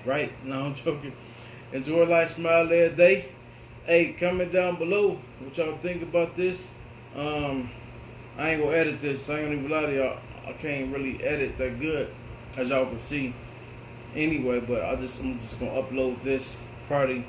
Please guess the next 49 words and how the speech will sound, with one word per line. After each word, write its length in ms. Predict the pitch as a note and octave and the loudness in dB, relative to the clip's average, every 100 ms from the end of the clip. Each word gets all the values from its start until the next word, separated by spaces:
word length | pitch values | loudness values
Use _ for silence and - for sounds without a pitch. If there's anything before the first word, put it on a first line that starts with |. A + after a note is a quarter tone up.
| - - - - - - - | -10 -16 -16 -16 -16 -16 -6
next 280 | C3 B2+ - | -2 -2 -2
week. 300 | C#3 G#2 A2+ | -4 -4 -6
Now 140 | A2+ | -4
I'm, 140 | A#2 A2 G2 G#2+ | -4 -4 -8 -6
I'm 100 | A#2+ | -4
joking. 320 | A#2+ A2 A#2+ | -2 -2 0
I'm 80 | A#2+ | 0
gonna 160 | A2 | 0
upload 240 | A2 A#2+ A#2 | -2 -2 0
it 100 | A2+ | 0
right 120 | A#2 | 0
now 200 | A#2 A2 A2+ | 0 -2 -6
'cause 200 | A#2 - - - - - | -8 -10 -12 -12 -12 -10
I, 280 | A#2 A2+ C3 | -6 -4 0
I 40 | |
gotta 180 | C3+ B2+ | 0 0
clear 280 | A#2+ C3+ C3 | -2 0 2
out 80 | B2 | 2
a 40 | |
lot 200 | B2 B2 | 0 0
of 140 | A2+ A#2 | -2 -2
memory 440 | C#3 C3+ B2+ B2 A#2+ | -2 -2 -2 -4 -8
on 100 | G#2 | -10
my 120 | A2 A2 | -8 -6
phone. 460 | B2+ C3 B2 A#2 A2+ - - - - - - | -2 -2 -2 -4 -8 -12 -16 -16 -16 -14 -10
I 60 | A#2 | -4
got 300 | B2+ B2 A2 - - - - - - - - - - - - - - | 0 0 -2 -6 -14 -14 -12 -12 -12 -14 -14 -12 -12 -12 -14 -14 -8
a 40 | G#2+ | 0
lot 200 | C3 C3+ | 2 2
of 80 | A#2+ | 2
gigabytes, 540 | D3 A#2 A2 A#2 A2+ - | 0 -2 0 0 0 -6
but 120 | F2+ | -8
it's, 280 | E2+ - - - - - | -8 -10 -14 -14 -16 -10
I 60 | |
don't, 100 | A#2 | -8
I 40 | A#2 | -6
don't, 160 | A#2+ | -6
it 240 | A#2 - - | -6 -8 -6
don't, 240 | C3+ G#2 | -4 -2
it 40 | A#2+ | -4
don't 160 | G#2 | -4
matter. 240 | E2+ D#2+ E2+ - - - - - - - - - - - | -6 -8 -10 -12 -14 -12 -12 -12 -12 -12 -14 -14 -14 -6
But 100 | G#2+ | -2
I'm 80 | C3 | -2
gonna 120 | B2 | -2
keep 180 | B2 A#2 | -4 -2
this 200 | B2+ G#2+ | -4 0
like 280 | A2 A2+ | -2 -2
this. 320 | - B2+ A2 | -2 0 -2